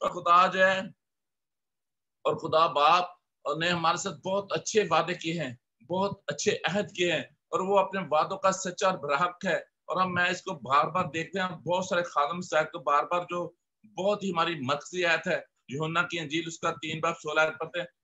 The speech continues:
कि खुदा ने दुनिया से ऐसी मोहब्बत रखी कि उसने अपना इकलौता बेटा बख्श दिया, ताकि जो कोई इस पर ईमान लाए हलाक ना हो बल्कि हमेशा की जिंदगी पाए।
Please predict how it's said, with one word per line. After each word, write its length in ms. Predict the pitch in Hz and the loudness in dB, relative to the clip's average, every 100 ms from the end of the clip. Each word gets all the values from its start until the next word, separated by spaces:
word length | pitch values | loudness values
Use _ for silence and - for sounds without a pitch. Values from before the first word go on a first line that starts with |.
| - | -10
कि 60 | |
खुदा 400 | - 147 151 160 | -8 2 6 6
ने 120 | 170 165 | 4 -2
दुनिया 420 | - 131 151 160 | -8 -8 -4 -4
से 160 | 160 | -2
ऐसी 200 | 143 143 | -4 -4
मोहब्बत 300 | 151 151 147 139 | -8 -8 -8 -6
रखी 240 | 143 165 143 - _ - | -6 -6 -8 -10 _ -8
कि 80 | 151 | -6
उसने 220 | 151 147 | -4 -4
अपना 220 | - 147 | -4 -4
इकलौता 460 | 135 - 147 160 156 | -4 -2 -2 2 2
बेटा 300 | 135 139 139 | 2 -2 -2
बख्श 240 | 131 - | -2 -8
दिया, 240 | 139 135 117 - - - | -4 -2 -2 -6 -12 0
ताकि 240 | 147 156 | 0 0
जो 260 | 135 101 151 | -4 -2 -4
कोई 160 | 151 156 | -4 -6
इस 60 | |
पर 200 | - 139 | -2 -2
ईमान 440 | 127 127 139 143 131 | 0 0 2 0 0
लाए 240 | 135 143 | 2 2
हलाक 640 | 135 _ _ 123 135 143 135 | -2 _ _ 0 0 2 -2
ना 60 | |
हो 100 | 143 | -4
बल्कि 320 | 127 131 117 143 | -2 -6 -6 -8
हमेशा 460 | 117 117 117 139 | -6 -6 -4 -4
की 180 | 135 143 | -4 -8
जिंदगी 380 | - 113 113 135 | -10 -10 -8 -6
पाए। 260 | 131 123 | 0 -2